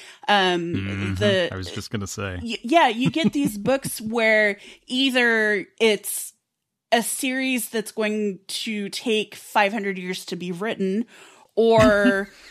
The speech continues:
Speaker 2: <laughs>
Speaker 1: um, or something where it's all really shallow, um, on the character department, and then it is more about the actions, the armies, the wars, the, you know, whatever the driving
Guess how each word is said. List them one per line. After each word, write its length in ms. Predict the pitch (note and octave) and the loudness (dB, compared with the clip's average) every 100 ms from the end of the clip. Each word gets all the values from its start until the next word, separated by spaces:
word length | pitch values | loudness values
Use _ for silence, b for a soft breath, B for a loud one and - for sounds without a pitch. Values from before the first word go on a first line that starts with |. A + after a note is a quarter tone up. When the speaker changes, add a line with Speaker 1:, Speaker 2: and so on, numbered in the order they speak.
| B | B
Speaker 2:
<laughs> 320 | B B D#3 | B B 2
Speaker 1:
um, 500 | A#3 A3 G#3 G3 F#3+ - _ _ | 6 6 4 0 -4 -8 _ _
or 220 | C4 D#4 | 6 6
something 460 | D#4+ C4 A3+ A#3 G#3+ | 4 -2 -2 -2 -2
where 320 | G#3+ G3+ G3 | 2 4 2
it's 240 | G#3 G3 - - | 0 -4 -6 4
all 380 | G#3+ G#3+ G#3 | 6 8 6
really 400 | G3+ G3 G#3 G3+ | 4 -2 -2 0
shallow, 960 | F#3 - A#3 G#3 G#3 F3 E3 D#3 D#3+ F3 b b b - | -4 -2 2 4 4 2 0 0 -2 -6 b b b 0
um, 280 | G3 F#3 F3 | 2 2 0
on 140 | - F#3+ | 0 0
the 100 | F3+ | 0
character 480 | - F4 F4+ - F#3 | 0 -2 -2 -2 -6
department, 580 | F3+ - F3 F3+ E3 - | -6 -8 -6 -2 -2 -2
and 260 | G3+ G3+ | 0 0
then 160 | A3 A3+ | 2 0
it 140 | G#3 | 0
is 320 | G3+ G#3 G3 G3 | 0 0 0 0
more 420 | G3 F#3+ F#3+ F3+ | -2 0 0 0
about 760 | F3 E3 F3 E3+ C3 - - - B B B _ - D#3+ - F3+ - | -4 0 2 2 0 -4 -12 -14 B B B _ -16 -16 -18 -20 -10
the 360 | G3 G3 F#3+ - | -4 -2 -2 2
actions, 500 | F#3 F#3 - F#3 E3+ | 2 2 -4 -6 -6
the 120 | F3+ | -4
armies, 520 | D3 F3 E3+ E3 D3 - | 0 0 0 -2 -4 -6
the 100 | F#3 | -4
wars, 480 | F3 F3 D#3+ D#3+ | -2 0 0 -4
the, 180 | - F#3 | -6 -6
you 120 | D3 | -2
know, 100 | F3 E3 | -2 0
whatever 560 | E3 E3+ E3 E3 D#3+ | -2 0 0 -2 -4
the 160 | D#3 E3+ | -6 -8
driving 680 | F3 D#3+ D#3+ D#3 D3+ D3+ | -4 -4 -4 -4 -2 -4